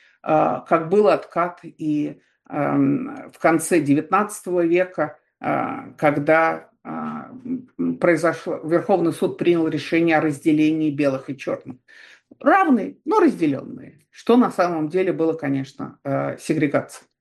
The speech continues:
Так вот, и полным нарушением прав человека. А откаты бывают, и очень часто. Прогресс, к сожалению,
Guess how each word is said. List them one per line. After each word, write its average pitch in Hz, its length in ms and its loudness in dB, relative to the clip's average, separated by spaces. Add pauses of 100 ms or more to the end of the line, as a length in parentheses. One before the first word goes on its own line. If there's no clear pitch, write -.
(840)
Так 185 240 0
вот, 208 260 0
и 180 180 2
полным 156 460 2
нарушением 127 540 -4
прав - 240 -10
человека. - 560 -14 (920)
А 160 580 0 (180)
откаты 196 880 0
бывают, 208 540 0 (360)
и 185 100 -6
очень 208 340 2
часто. - 480 -8 (140)
Прогресс, 220 840 0 (680)
к - 80 -18
сожалению, 196 840 0